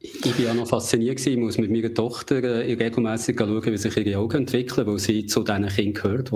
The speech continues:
jetzt, äh, schon rechte Dioptrien, äh, müssen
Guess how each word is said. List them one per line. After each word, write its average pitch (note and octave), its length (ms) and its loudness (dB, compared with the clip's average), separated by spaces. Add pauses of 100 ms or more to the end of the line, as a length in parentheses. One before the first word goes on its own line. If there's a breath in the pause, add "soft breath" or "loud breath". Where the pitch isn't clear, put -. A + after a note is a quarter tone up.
(120)
jetzt, G2 240 -2
äh, G#2 180 0
schon G#2 200 0
rechte G#2+ 360 0
Dioptrien, A2 920 0
äh, - 20 -
müssen G2+ 560 0